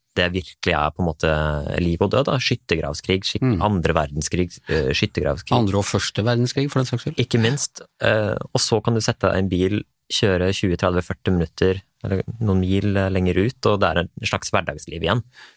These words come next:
Speaker 1: På en måte, jo lenger unna fronten du kommer, jo mer hverdag blir det. Eh, folk er ute og lufter hunden sin og, og rusler i gatene, spiser is fordi det er vår. Og det er klart at, ehm, det,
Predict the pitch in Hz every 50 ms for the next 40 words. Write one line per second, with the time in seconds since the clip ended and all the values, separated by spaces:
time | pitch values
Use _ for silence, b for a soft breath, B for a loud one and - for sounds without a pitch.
0 | B - 107 95 - 110 101 101 95 87 85 85 82 90 - - - - 104 92
1 | 85 87 87 - - 85 76 71 - - 85 85 - 87 76 78 82 87 90 90
2 | 90 85 80 80 82 85 80 73 73 73 80 78 80 82 78 76 73 85 92 101
3 | - _ _ _ _ _ _ _ - - - - - 90 - - - - 90 -
4 | - 92 90 85 - 92 87 80 - - - 87 82 85 82 76 73 76 78 -
5 | 90 85 85 85 - - - _ - 87 82 80 82 80 - - - _ - -
6 | - 95 90 92 92 - - - 85 80 87 87 101 90 82 - _ - 98 113
7 | 117 - _ _ _ _ _ _ - - - 90 85 - - - - - 101 104
8 | 113 120 - - - - 92 90 85 85 85 87 87 92 110 120 - b b b
9 | b b b b b b b - 104 98 92 - 95 85 - 101 - _ - -
10 | - 98 95 92 92 90 90 87 92 92 - - _ _ _ _ _ - - 107
11 | 101 98 107 110 _ - - 104 101 92 - -